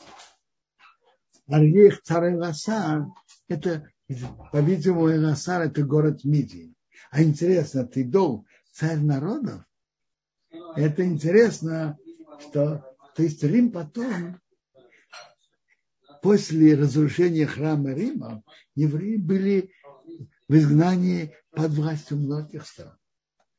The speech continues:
Это и Германия, и Франция, и Испания,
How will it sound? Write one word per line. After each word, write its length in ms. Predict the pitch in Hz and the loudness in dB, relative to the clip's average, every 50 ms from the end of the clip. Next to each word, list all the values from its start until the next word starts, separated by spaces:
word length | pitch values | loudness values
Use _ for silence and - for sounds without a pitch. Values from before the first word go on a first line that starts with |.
| _ _ _ _ _ _ - | _ _ _ _ _ _ -18
Это 240 | 110 110 95 123 | -18 -14 -10 -8
и 80 | 120 117 | -6 -6
Германия, 1120 | 104 113 120 117 113 113 117 123 123 123 120 117 117 113 110 110 110 110 113 117 110 - _ _ _ _ _ _ - | -4 -4 -4 -4 -4 -4 -4 -4 -4 -4 -4 -4 -6 -6 -6 -8 -8 -10 -12 -14 -16 -18 _ _ _ _ _ _ -10
и 120 | 202 185 165 | -8 -8 -8
Франция, 920 | 143 - - 135 143 135 139 135 135 131 117 - - 131 135 123 123 123 123 123 117 - _ _ _ _ _ _ | -8 -10 -6 -4 -2 0 0 0 0 -2 -4 -6 -8 -8 -8 -8 -8 -8 -8 -10 -12 -16 _ _ _ _ _ _
и 200 | - 190 185 170 | -4 -2 -2 -2
Испания, 920 | - - - - - 147 147 147 147 147 143 139 139 131 127 131 131 127 | -4 -4 -8 -8 -4 0 2 2 4 4 4 4 2 2 0 -4 -6 -10